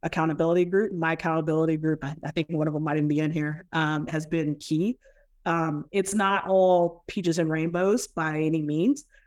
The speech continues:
There are times where I'm like, <laughs> you know, <laughs> and I use the, the accountability group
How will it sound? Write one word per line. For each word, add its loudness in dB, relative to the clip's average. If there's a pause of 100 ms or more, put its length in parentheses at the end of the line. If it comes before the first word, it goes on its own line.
(180)
There 2
are 0
times -2
where 2
I'm 0
like, -4 (1300)
<laughs> 0
you 2
know, 4 (540)
<laughs> -12
and 2
I 2
use 0
the, 4 (160)
the 2 (160)
accountability 2
group 2